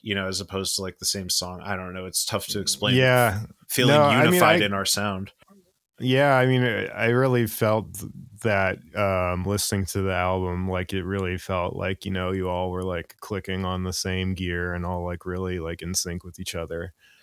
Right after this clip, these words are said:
Speaker 1: Man,
Speaker 2: Um,
Speaker 1: Tom
Speaker 2: and
Speaker 1: just lit up those recordings.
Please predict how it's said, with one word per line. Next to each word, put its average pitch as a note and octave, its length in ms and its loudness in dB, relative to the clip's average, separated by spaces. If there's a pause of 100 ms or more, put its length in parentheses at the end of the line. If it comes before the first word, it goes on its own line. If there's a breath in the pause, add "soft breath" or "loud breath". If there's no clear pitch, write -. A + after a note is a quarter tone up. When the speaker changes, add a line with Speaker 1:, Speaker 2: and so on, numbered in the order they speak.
(180 soft breath)
Speaker 1:
Man, A#2+ 240 2
Speaker 2:
Um, F2 400 -2
Speaker 1:
Tom F#2 260 0
Speaker 2:
and F2+ 80 0
Speaker 1:
just - 400 -4
lit G#2+ 320 -2
up G2+ 180 -2
those G2+ 300 -2
recordings. F#2+ 720 -6